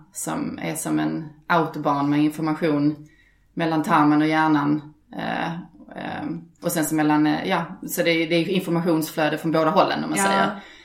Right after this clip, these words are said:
Speaker 1: Eh, så om du är stressad så är det många som får stressmage. Och det är ju bara för att du får den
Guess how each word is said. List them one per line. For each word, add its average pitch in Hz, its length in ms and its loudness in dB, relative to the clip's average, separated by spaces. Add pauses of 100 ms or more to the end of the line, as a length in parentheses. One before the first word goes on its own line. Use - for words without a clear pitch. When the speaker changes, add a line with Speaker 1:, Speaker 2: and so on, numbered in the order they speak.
(240)
Speaker 1:
Eh, 151 220 2
så 160 120 -2
om 160 80 0
du 160 60 0
är 160 60 -2
stressad 165 440 -2
så - 100 -6
är 160 40 0
det 165 40 -2
många 170 140 0
som 160 160 -6
får 160 80 -6
stressmage. - 760 -4 (160)
Och - 100 -8
det 170 60 -4
är - 20 -2
ju 151 120 -2
bara 160 100 0
för 156 140 -8
att - 60 -14
du 151 80 -10
får 151 220 -4
den 147 380 -2